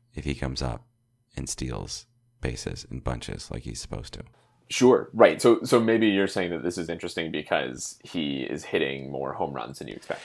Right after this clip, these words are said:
Speaker 1: You said last week, "Eric, your team isn't getting enough stolen bases. You should probably figure out a way to get stolen bases. There aren't many stolen bases out there." I come in here with a, with a player that I'm like, "Hey,
Speaker 2: Okay.
Speaker 1: I know this guy's gonna steal bases when he gets up to the majors.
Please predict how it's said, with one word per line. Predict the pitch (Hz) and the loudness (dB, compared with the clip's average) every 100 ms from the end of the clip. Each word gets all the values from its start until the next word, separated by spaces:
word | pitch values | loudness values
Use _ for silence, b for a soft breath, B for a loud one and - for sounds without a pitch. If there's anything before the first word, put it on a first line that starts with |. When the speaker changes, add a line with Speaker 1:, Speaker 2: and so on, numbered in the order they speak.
| - | -12
Speaker 1:
You | - 139 | -6 0
said | - 156 | 0 2
last | 139 123 - | 2 2 0
week, | 90 80 - - | -2 -2 -4 0
"Eric, | 98 71 - - | 0 0 -4 -10
your | 78 | -8
team | 67 85 98 | -4 0 0
isn't | 104 104 | -2 -2
getting | 92 87 82 | 0 0 0
enough | 76 71 | -4 -6
stolen | - 67 60 | -6 -6 -6
bases. | 53 - - - - _ _ | -8 -10 -12 -16 -20 _ _
You | 71 | -8
should | - | -4
probably | - 90 92 | 0 0 0
figure | 98 95 | -2 -2
out | 90 | 0
a | 80 | 0
way | 73 | -2
to | 67 | -4
get | 64 62 | -8 -8
stolen | 65 65 | -6 -6
bases. | 60 60 - 57 - - | -6 -6 -8 -10 -12 -8
There | 67 | -2
aren't | 82 90 | -2 0
many | 98 | -4
stolen | - 92 82 | -2 -2 -2
bases | 73 71 - - | -2 -4 -8 -8
out | 60 | -8
there." | - - - | -8 -12 -8
I | - 98 | 0 0
come | - 113 104 | 0 0 0
in | 95 | 0
here | 92 85 | 2 2
with | 80 78 | 0 -2
a, | 71 - | -8 -6
with | 76 | -6
a | 73 | -4
player | - 71 69 | -4 -4 -4
that | 65 65 | -6 -8
I'm | 65 | -8
like, | 65 57 - - | -8 -10 -12 -6
"Hey, | 98 90 67 123 | 2 2 6 12
Speaker 2:
Okay. | 127 123 | 12 10
Speaker 1:
I | 82 85 | 4 4
know | 92 | 6
this | 107 - | 4 0
guy's | 90 82 | -2 -2
gonna | 80 69 | -4 -6
steal | - 82 95 | -6 -4 -4
bases | 92 71 - - | -4 -8 -10 -10
when | 65 | -8
he | |
gets | 64 82 90 | -6 -6 -6
up | - | -8
to | 76 | -6
the | |
majors. | 71 67 65 60 | -4 -4 -6 -10